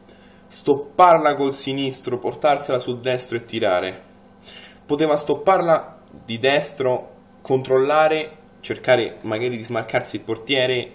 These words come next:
o metterla a sedere e concludere a rete, oppure poteva tirare al volo o, nell'ultimo dei casi, andare in rovesciata.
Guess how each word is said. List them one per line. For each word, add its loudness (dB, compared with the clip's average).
o -2
metterla -2
a -2
sedere -2
e -10
concludere -4
a -4
rete, -6
oppure 2
poteva 2
tirare 2
al 4
volo -2
o, 6
nell'ultimo 0
dei 2
casi, 0
andare -4
in -6
rovesciata. -4